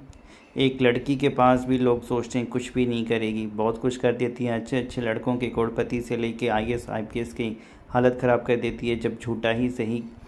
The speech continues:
दहेज का केस या रेप का केस या फ़ोर नाइंटी एट डोमेस्टिक वायलेंस या मेंटेनेंस जैसे केस कर दिए जाते हैं।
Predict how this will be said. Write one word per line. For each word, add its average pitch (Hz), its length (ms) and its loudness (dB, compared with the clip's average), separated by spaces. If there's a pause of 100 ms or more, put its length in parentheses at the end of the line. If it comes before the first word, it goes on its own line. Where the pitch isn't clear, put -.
(300)
दहेज 120 340 2
का 127 160 4
केस 117 420 -2
या 110 160 6
रेप 113 320 0
का 120 100 4
केस 117 400 -2
या 113 80 0
फ़ोर 120 260 -2
नाइंटी 113 420 0
एट 113 360 -2
डोमेस्टिक 110 460 -2
वायलेंस 113 460 2
या 117 60 -2
मेंटेनेंस 110 420 0
जैसे 107 280 -2
केस 107 280 -6
कर 110 160 -6
दिए 110 300 -6
जाते 110 380 -6
हैं। 110 120 -8